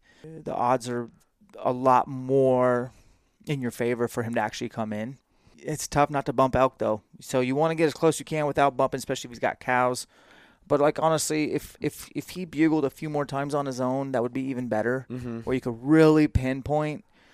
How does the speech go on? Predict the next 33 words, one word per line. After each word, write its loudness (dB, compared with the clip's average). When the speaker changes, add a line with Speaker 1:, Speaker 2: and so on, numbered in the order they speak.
Speaker 1:
But 2
if -4
I 4
just 0
get 4
a 4
bull 4
to 6
answer -4
me, -6
I -2
need 0
to 2
know 4
exactly -2
where -6
he's -8
at -4
before -4
I -2
start -6
making -8
any -10
moves. -12
So -2
I'll 0
wait 0
a -8
few -10
minutes, -6
sound -4
off -2
again. -6